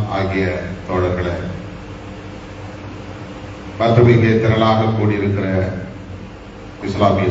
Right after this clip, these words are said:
சொந்தங்களே, உங்கள் அனைவருக்கும் என்னுடைய பணிவார்ந்த வணக்கத்தை தெரிவித்துக் கொள்கிறேன். இந்த நிகழ்வில் பங்கேற்று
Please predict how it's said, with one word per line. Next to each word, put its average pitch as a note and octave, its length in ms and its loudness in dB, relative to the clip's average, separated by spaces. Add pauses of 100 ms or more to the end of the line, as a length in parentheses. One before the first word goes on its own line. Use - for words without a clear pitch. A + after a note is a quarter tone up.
சொந்தங்களே, - 500 0 (1500)
உங்கள் A#2 220 6
அனைவருக்கும் C3 600 6
என்னுடைய A2+ 300 4 (120)
பணிவார்ந்த A2 520 2
வணக்கத்தை G#2 460 2 (280)
தெரிவித்துக் F#2 440 2
கொள்கிறேன். E2+ 400 -4 (1900)
இந்த A2+ 200 4
நிகழ்வில் C#3+ 480 8
பங்கேற்று C3 520 0